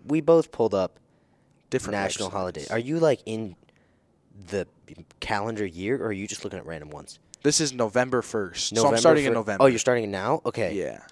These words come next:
Speaker 1: Okay, let me go there, too. Okay, what do you got?
Speaker 2: Okay,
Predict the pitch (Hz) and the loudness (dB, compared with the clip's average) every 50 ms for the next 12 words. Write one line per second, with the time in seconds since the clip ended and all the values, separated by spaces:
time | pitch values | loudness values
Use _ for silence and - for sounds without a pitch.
0 | - - 120 - 113 95 80 80 87 101 123 - 104 101 101 95 95 87 87 82 | -8 -8 -6 -4 -4 -6 -6 -6 -12 -16 -10 -10 -8 -6 -4 -4 -4 -4 -6 -8
1 | - 90 78 - _ _ _ _ _ _ _ _ _ _ _ _ _ _ _ _ | -8 -12 -14 -14 _ _ _ _ _ _ _ _ _ _ _ _ _ _ _ _
2 | _ - - 92 90 90 90 85 82 87 80 78 - _ _ _ _ _ _ _ | _ -8 -8 -6 -6 -6 -8 -6 -8 -10 -10 -10 -16 _ _ _ _ _ _ _
3 | - - 117 - - 123 98 - - | -6 -6 -6 -4 -4 -4 -4 -4 -6